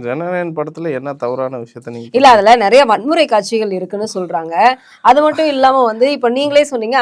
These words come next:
Speaker 2: அரசியல் படம் அப்படின்னு சொல்லிட்டு, அது த-,
Speaker 1: நாங்க
Speaker 2: தலைப்பு,
Speaker 1: சொல்லல மேம்.
Speaker 2: தலைப்பு
Speaker 1: நாங்க
Speaker 2: பார்த்தாவே தெரியுது அது
Speaker 1: சரி,
Speaker 2: அரசியல் படம் தான்.
Speaker 1: அரசியல் படம், பராசக்தி இருக்கிற விட, அ, பராசக்தியில இருக்கிற அரசியலை விட அதுல அரசியல் இருக்கா அப்படி கேக்குறோம் நாங்க.
Speaker 2: இல்ல,
Speaker 1: புரியுதுங்களா?
Speaker 2: அது அரசியலுக்காகவே வந்து மொழிக்காகவே எடுத்த படம் அது.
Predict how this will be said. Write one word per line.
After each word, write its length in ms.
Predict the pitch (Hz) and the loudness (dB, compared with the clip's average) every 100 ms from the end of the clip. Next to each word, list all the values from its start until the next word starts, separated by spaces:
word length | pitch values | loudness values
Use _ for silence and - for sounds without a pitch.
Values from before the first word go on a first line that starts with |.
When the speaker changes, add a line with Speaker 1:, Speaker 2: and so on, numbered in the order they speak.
| 208 | 4
Speaker 2:
அரசியல் 480 | 240 277 269 240 226 | 2 0 -2 0 0
படம் 280 | 180 185 180 | 0 0 -4
அப்படின்னு 280 | 165 175 190 | -6 -10 -10
சொல்லிட்டு, 280 | 180 160 269 240 | -10 -4 0 2
அது 140 | 185 170 160 - | 0 -4 -8 -2
த-, 120 | 165 | 0
Speaker 1:
நாங்க 180 | 156 113 | 0 2
Speaker 2:
தலைப்பு, 320 | - 190 - | 2 4 2
Speaker 1:
சொல்லல 300 | 170 170 160 127 | 0 0 0 0
மேம். 200 | 123 151 180 | -4 2 6
Speaker 2:
தலைப்பு 280 | 302 381 415 | 6 4 4
Speaker 1:
நாங்க 140 | - | 6
Speaker 2:
பார்த்தாவே 420 | 302 330 359 370 311 | 6 6 6 4 0
தெரியுது 220 | 294 285 277 | 0 2 2
அது 100 | 220 | 4
Speaker 1:
சரி, 80 | 196 | 2
Speaker 2:
அரசியல் 360 | 254 254 233 190 | 0 -4 -4 -4
படம் 200 | 180 170 | -4 -6
தான். 100 | 139 | -8
Speaker 1:
அரசியல் 420 | 139 156 180 170 160 | -6 -4 -2 -2 0
படம், 260 | 156 160 160 - | 0 0 -6 -10
பராசக்தி 580 | 113 139 170 175 170 170 160 | -4 -2 -2 -4 -6 -4 -2
இருக்கிற 240 | 160 180 170 160 | -4 -2 0 2
விட, 180 | 160 - | 2 0
அ, 100 | 117 104 127 | -8 -10 -4
பராசக்தியில 560 | 139 190 190 180 185 175 | 0 0 -2 -4 -2 -2
இருக்கிற 180 | 165 170 160 | 0 2 2
அரசியலை 340 | 165 180 170 175 | 0 -2 -2 0
விட 160 | 226 247 | 0 0
அதுல 240 | 180 160 156 | 2 0 0
அரசியல் 360 | 165 175 156 | -2 -2 -2
இருக்கா 240 | 147 160 185 | -2 0 2
அப்படி 180 | 156 131 151 | 2 -2 -4
கேக்குறோம் 340 | 160 160 131 120 | -2 -2 -6 -10
நாங்க. 120 | 120 _ - _ | -20 _ -20 _
Speaker 2:
இல்ல, 180 | 196 226 | 2 4
Speaker 1:
புரியுதுங்களா? 320 | 180 196 220 | 4 2 2
Speaker 2:
அது 20 | |
அரசியலுக்காகவே 1080 | 269 180 220 262 302 269 240 208 196 214 277 | 2 4 2 0 -4 -4 0 0 0 -2 -2
வந்து 520 | 220 202 269 277 214 | -4 -8 -6 -4 -4
மொழிக்காகவே 540 | 277 285 240 220 247 240 | -4 0 0 2 -2 -2
எடுத்த 280 | 196 196 | -4 -6
படம் 300 | 190 165 190 | -6 -4 -6
அது. 220 | 180 151 | -8 -14